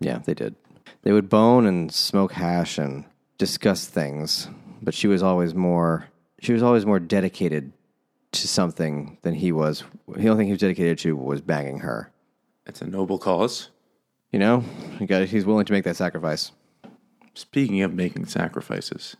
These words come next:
Speaker 2: <laughs> if you wanna support the po-, Drunk Guys Book Club, <laughs> you can head over to patreon dot com slash drunk guys book club, where you could support the podcast and, and, uh, get early access to episodes, vote in our monthly book poll, get shouted out,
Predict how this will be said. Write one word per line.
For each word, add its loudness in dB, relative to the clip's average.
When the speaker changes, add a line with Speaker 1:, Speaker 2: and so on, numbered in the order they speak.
Speaker 2:
<laughs> -20
if -20
you 2
wanna 8
support 4
the 2
po-, 2
Drunk 0
Guys 2
Book 0
Club, -2
<laughs> -18
you -8
can 10
head 10
over 8
to 0
patreon 4
dot 4
com 4
slash 4
drunk 0
guys -2
book 0
club, 4
where 4
you 0
could -4
support 2
the -12
podcast -4
and, -4
and, -2
uh, -2
get 0
early 4
access -2
to 2
episodes, 2
vote 4
in 0
our 0
monthly -2
book 0
poll, 2
get -2
shouted -2
out, -2